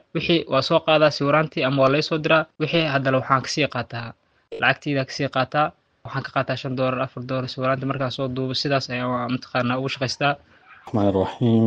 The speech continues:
Speaker 2: Eh, السلام عليكم ورحمة الله وبركاته. Eh, aad iyo aad ayay u mahadsantihiin sida quruxda badan aad maanta waraysiga aad iga qaadaysiin. Eh, waxaan ka mid ahay,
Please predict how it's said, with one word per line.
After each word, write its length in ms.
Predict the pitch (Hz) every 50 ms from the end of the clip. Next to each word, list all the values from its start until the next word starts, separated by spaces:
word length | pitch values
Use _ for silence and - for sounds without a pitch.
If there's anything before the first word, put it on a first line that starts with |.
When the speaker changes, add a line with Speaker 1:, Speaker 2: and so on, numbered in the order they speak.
| 113 113 -
Speaker 2:
Eh, 240 | 107 98 98 92
السلام 300 | 92 - - - 104 101 104
عليكم 280 | 101 98 98 98 - 107
ورحمة 260 | 104 101 101 - - -
الله 140 | 120 104 101
وبركاته. 640 | 101 107 113 - 98 - - 110 110 - - 117 113 113 117 - _ -
Eh, 500 | 117 107 101 101 98 95 92 92 92 95 - - - _ - - _ - - -
aad 160 | 113 110 113
iyo 80 | 113 107
aad 80 | 101 104
ayay 120 | 104 98 95
u 40 | 98
mahadsantihiin 560 | 104 101 95 - - 104 - - 113 104 104
sida 240 | 98 - 113 107 95
quruxda 280 | - - 107 101 101 90
badan 200 | 92 95 101 101 107
aad 100 | 104 98
maanta 300 | 98 104 107 - - 110 - - _ _ _ _ _ _ _ _ _ _ _ -
waraysiga 400 | 117 113 110 104 - - 113 104
aad 80 | 98 90
iga 140 | - 107 104
qaadaysiin. 560 | 101 - 104 101 101 101 - - - 107 104 113 - - - - - - _ _ _ _ _ _ -
Eh, 320 | - 120 113 110 107 104 104 - 110 110
waxaan 200 | 104 107 - 123
ka 80 | - 139
mid 160 | 135 123 113
ahay, 240 | 113 104 104 104